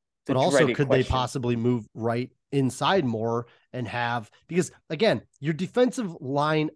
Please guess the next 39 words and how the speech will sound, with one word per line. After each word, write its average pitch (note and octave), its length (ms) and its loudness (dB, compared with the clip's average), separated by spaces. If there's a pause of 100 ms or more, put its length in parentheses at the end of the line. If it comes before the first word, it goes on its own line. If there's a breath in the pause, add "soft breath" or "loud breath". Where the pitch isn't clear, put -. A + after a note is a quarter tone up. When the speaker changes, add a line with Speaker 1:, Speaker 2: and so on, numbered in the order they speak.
Speaker 2:
alignments B2 720 0
are B2 80 -6
gonna C3+ 160 0
be C3+ 120 0
a C3 60 2
little C3+ 340 0
different C3+ 420 -2
than A#2+ 180 -4
you're A2+ 140 -6
normally A2+ 500 0
used F#2+ 380 -10
to. - 80 -20 (420)
And B2+ 80 -6
that's, D3 160 0
I E3 120 2
think, D#3 180 0
one D3 140 2
of C#3 60 2
the A#2+ 60 -6
things B2 200 -4
you B2 100 -4
really B2+ 200 0
gotta A#2 180 -4
factor B2 440 -6
in B2 100 -2
is, A2+ 220 -8 (880)
what B2+ 260 0
are G3 60 0
the F#3+ 120 0
guys C#3 360 -2
gonna C3+ 160 -2
be B2+ 260 -6
asked A#2+ 400 -6
to B2+ 100 -10
do? G#2 460 -10 (560 soft breath)
'Cause C3 160 -6
you C#3 80 -6
can't F#3 260 2
have F3 300 0